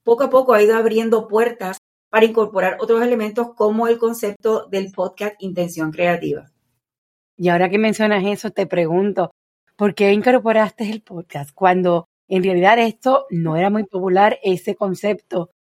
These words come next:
Speaker 2: en la comunidad hispana y mucho más en el asunto de esta pandemia, cuando comenzó, que estaba todo el mundo incursionando en el área tecnológica?
Speaker 1: Fíjate, Aidita, mi querido amigo,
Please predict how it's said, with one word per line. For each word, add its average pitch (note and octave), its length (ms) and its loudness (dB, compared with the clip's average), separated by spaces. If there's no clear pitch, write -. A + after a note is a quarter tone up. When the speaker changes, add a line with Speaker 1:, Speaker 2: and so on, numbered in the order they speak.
Speaker 2:
en F#3 140 0
la F3+ 100 2
comunidad F3 440 0
hispana A3+ 460 0
y F#3+ 60 0
mucho E3+ 320 -4
más F#3+ 420 -2
en F3+ 240 0
el E3 100 -2
asunto F#3 580 -6
de F3 580 0
esta F#3 480 -2
pandemia, F3 640 -2
cuando E3+ 300 -4
comenzó, F3+ 540 0
que E3+ 100 -18
estaba F3 260 0
todo G3 160 -2
el F#3 100 2
mundo F#3 520 2
incursionando F#3 800 0
en E3+ 120 0
el E3 120 0
área F3+ 260 2
tecnológica? D#3 920 -6
Speaker 1:
Fíjate, B3 240 2
Aidita, A#3+ 480 2
mi G3 140 -2
querido G3+ 240 -2
amigo, C4+ 200 -2